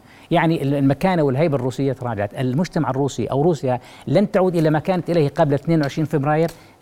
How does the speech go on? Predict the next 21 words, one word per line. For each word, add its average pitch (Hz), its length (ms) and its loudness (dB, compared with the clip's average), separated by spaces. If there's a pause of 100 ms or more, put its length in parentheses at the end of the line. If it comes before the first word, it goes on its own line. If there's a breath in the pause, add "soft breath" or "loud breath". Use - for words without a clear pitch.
تحتاج 151 320 0
ربما 147 400 -2 (120)
عشرة 135 220 -4
إلى 123 120 -4
خمسة 123 260 -4
عشر 107 180 -4
عام. 95 180 -4 (580 loud breath)
فبالتالي 185 720 2
هو 208 240 4
يريد، 196 420 4 (180)
يا 113 460 0
أخي 120 260 -8
أبو 117 120 -2
سيف، 110 320 -2
أخي، 110 220 -6
هو 170 200 2
يريد 190 420 2
أن 151 160 0
يقنع 160 280 -2
الشعب 123 540 -4
بأنه 156 720 2